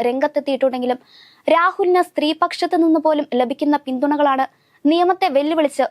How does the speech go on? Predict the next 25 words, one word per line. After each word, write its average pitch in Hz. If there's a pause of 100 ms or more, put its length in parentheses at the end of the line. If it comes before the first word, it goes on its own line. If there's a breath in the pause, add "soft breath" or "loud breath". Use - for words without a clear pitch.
മുന്നോട്ട് 277
പോകാൻ 214
പ്രേരിപ്പിക്കുന്നത്. 196 (520 soft breath)
ഒരു 427
ഉന്നത 392
പദവിയിലിരുന്ന് 349 (140)
ചെയ്യാൻ 302
പാടില്ലാത്ത 311 (180)
പല 269
കാര്യങ്ങളും 294
ചെയ്തു 262
കൂട്ടിയിട്ടും 269 (420 soft breath)
തന്റെ 330
പ്രവർത്തനങ്ങളെ 320 (160)
എം 277
എൽ 320
എ 320
ഇപ്പോഴും 302 (100)
ന്യായീകരിക്കുക 294
മാത്രമല്ല, 277 (540 soft breath)
അതിജീവിതയെ 349 (100)
ഭീഷണിപ്പെടുത്തുന്ന 311 (140)
കാഴ്ച 269
കൂടി 285
നാം 214